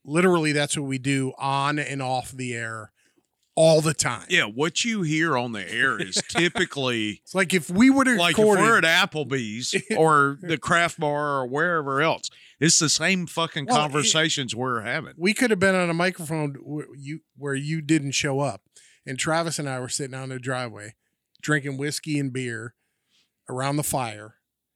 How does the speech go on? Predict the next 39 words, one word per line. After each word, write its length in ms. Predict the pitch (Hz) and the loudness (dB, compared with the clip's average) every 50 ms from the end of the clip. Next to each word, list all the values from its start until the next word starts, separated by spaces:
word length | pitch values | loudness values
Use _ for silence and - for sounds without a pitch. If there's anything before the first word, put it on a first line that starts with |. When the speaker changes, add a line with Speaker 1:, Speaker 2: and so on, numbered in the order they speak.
| _ _ _ _ _ _ _ _ _ _ - | _ _ _ _ _ _ _ _ _ _ -2
Speaker 1:
Like, 240 | 147 165 170 151 - | 0 0 2 2 2
it's 180 | 165 147 - - | 0 0 0 2
no 200 | 165 170 190 208 190 | 4 6 6 6 4
different 580 | 151 127 175 185 180 - - 143 123 107 - _ - | 4 4 2 2 2 0 -4 -6 -6 -6 -10 _ -12
than 540 | 131 127 143 143 139 135 135 135 135 117 - _ | -6 -2 0 0 0 -2 -4 -6 -6 -8 -10 _
Speaker 2:
No. 240 | 120 135 170 165 139 - _ - | -16 -14 -14 -14 -14 -16 _ -12
Speaker 1:
than 340 | 135 135 156 151 147 143 135 | -6 -4 -2 -2 -2 -4 -4
this 260 | 135 135 180 190 - - | 0 2 4 4 4 2
conversation 720 | - 160 147 127 113 - - 135 113 101 - - 113 117 | 0 -2 -4 -4 -6 -10 -12 -12 -12 -12 -14 -14 -14 -14
or 160 | 117 131 135 | -12 -8 -6
the 160 | 135 139 139 | -4 -4 -2
other. 240 | 139 131 113 101 92 _ _ _ _ _ - | -4 -4 -6 -10 -20 _ _ _ _ _ -8
And 100 | - 147 | -4 -2
that's 180 | 156 160 - - | -2 -2 -2 -4
what 160 | 160 160 151 | -4 -4 -4
my, 320 | 143 151 151 151 143 143 - _ _ _ _ _ _ _ _ _ - | -2 -2 0 0 0 -2 -6 _ _ _ _ _ _ _ _ _ -8
with 160 | 131 139 139 | -6 -4 -2
Nana, 480 | 131 143 156 160 170 180 190 196 185 160 | -2 0 0 0 0 0 -2 -2 -4 -6
who, 320 | 143 170 156 147 143 139 - _ _ | -6 -6 -6 -6 -8 -10 -14 _ _
who 300 | - 143 135 131 127 110 _ _ _ _ _ | -12 -10 -10 -10 -12 -16 _ _ _ _ _
joined 300 | - 151 151 151 156 165 | -6 -4 -4 -4 -4 -4
us 160 | 165 - - | -6 -6 -8
tonight, 400 | - 165 143 135 123 117 123 120 _ _ _ - | -8 -8 -10 -10 -10 -12 -14 -16 _ _ _ -10
Speaker 2:
Yeah. 240 | 117 117 113 123 135 - | -8 -6 -6 -6 -8 -8
Speaker 1:
always 260 | 131 139 151 151 - | -6 -4 -2 0 0
said, 220 | - 147 127 120 | 0 -2 -4 -6
she 120 | - - 131 | -8 -10 -10
goes, 220 | 120 123 113 - - _ _ _ _ _ _ _ _ _ _ _ _ _ _ | -10 -12 -14 -14 -18 _ _ _ _ _ _ _ _ _ _ _ _ _ _
"Your 180 | 127 120 151 185 | -6 -4 -2 -2
show's 420 | - - 214 202 208 185 151 - 127 | -2 -2 -2 -2 -2 -4 -6 -8 -14
literally 560 | 123 117 131 143 151 156 147 139 131 131 131 | -18 -14 -10 -8 -6 -6 -6 -6 -6 -8 -10
just 340 | 127 127 151 156 - - - _ - | -8 -8 -8 -8 -10 -12 -18 _ -14
you 160 | 131 147 160 | -10 -8 -6
guys 240 | 160 165 147 143 123 | -4 -2 -2 -2 -4
sitting 460 | - - - - - - - 175 - 147 | -6 -8 -8 -6 -6 -6 -6 -6 -8 -8
around 220 | 151 147 143 135 | -8 -8 -8 -8
shooting 240 | - - 156 139 117 | -8 -8 -10 -10 -12
the 80 | 117 117 | -12 -12
shit." 260 | - - 147 107 | -12 -12 -12 -14